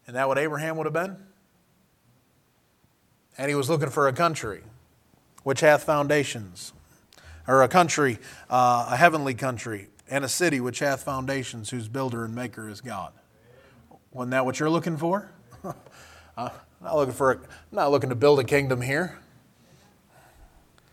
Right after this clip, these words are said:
Lord will take care of that kingdom. That's, that's not mine. But mine, mine has a city that has foundations. It's got twelve of them, in fact.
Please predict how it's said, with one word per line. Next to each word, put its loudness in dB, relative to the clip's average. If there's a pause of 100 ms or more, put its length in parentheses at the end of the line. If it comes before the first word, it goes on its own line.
(380)
Lord 6
will 6
take 4
care 2
of 4
that 6
kingdom. -6
That's, 0
that's -6
not 0
mine. 0 (720)
But -6
mine, 4
mine 0
has 0
a -8
city -4
that -2
has -2
foundations. -8 (680)
It's -20
got -6
twelve 0
of -12
them, -12
in -16
fact. -6